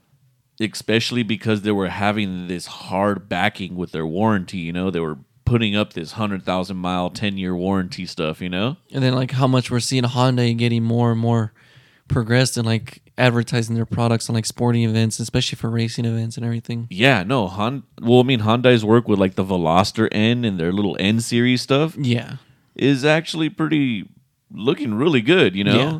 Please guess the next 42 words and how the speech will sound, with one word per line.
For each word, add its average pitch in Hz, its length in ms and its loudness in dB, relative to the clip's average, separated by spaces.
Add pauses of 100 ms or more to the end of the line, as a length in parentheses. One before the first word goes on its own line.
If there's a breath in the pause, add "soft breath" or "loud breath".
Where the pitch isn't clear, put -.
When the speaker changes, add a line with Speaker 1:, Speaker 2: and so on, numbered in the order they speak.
(240)
Speaker 1:
The 107 120 0
Genesis 104 600 -2
looked 104 240 0 (840)
okay, 98 320 0
you 117 120 -2
know, 107 120 2
not, 107 320 0
again, 104 300 0
not 104 160 0
my 101 160 0
cup 104 240 -2
of 98 80 -4
tea, 110 320 -2
and 87 200 -6
when 90 140 -4
I 92 120 0
test 92 280 -4
drove 95 240 0
it, 95 200 -2 (180)
it 92 160 -6
didn't 80 220 -6
feel 92 420 -4 (240)
great 98 300 -6
to 117 100 -4
me, 120 160 -2
but 98 320 -4 (1040)
they 110 180 2
were 117 140 2
getting 113 360 0
better, 104 300 2
you 90 140 -4
know? 107 320 -2 (100)
Speaker 2:
Mm-hmm. 120 300 2
Speaker 1:
I, - 40 0
my 104 180 2
opinion 113 440 0
of 95 140 2
them 95 160 2
was 92 140 -2
growing, 101 440 2
and 92 160 -2
then, 90 320 -6